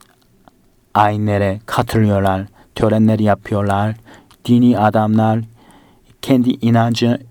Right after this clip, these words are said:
inancı ve biz-, bizdanıyla, yani dini yaşantısını sü-, sürdürebilir. Ama Tanrı bizi dini adam olarak yapmadı.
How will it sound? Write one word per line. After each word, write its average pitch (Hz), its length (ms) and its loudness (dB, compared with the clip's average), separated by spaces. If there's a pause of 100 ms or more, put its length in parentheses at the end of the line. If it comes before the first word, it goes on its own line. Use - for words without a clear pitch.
(120)
inancı 117 640 0
ve 110 120 -2 (180)
biz-, 107 220 -6 (220)
bizdanıyla, 113 720 0 (360)
yani 107 360 0 (280)
dini 120 200 4
yaşantısını 110 920 0 (180)
sü-, - 320 -8 (540)
sürdürebilir. 120 1000 0 (520)
Ama 127 180 0
Tanrı 135 380 0
bizi 107 320 -2 (140)
dini 135 300 4
adam 104 260 0
olarak 104 320 0
yapmadı. 101 400 -2